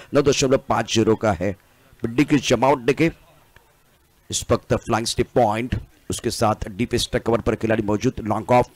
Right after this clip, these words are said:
on side पर अगर देखें तो लॉन्ग ऑन की तरफ खिलाड़ी मौजूद है, Fine लेग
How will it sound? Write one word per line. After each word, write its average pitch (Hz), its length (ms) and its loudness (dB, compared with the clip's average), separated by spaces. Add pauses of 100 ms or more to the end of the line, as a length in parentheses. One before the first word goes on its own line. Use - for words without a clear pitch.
(480)
on 117 120 0
side - 380 -2
पर 123 140 0
अगर 117 160 0
देखें 117 300 -4
तो 123 60 0
लॉन्ग 107 300 -2
ऑन 120 80 0
की 123 120 -4
तरफ 113 260 -6
खिलाड़ी 117 240 -2
मौजूद 107 460 -2
है, 120 140 2 (1700)
Fine 123 340 -2
लेग 127 100 0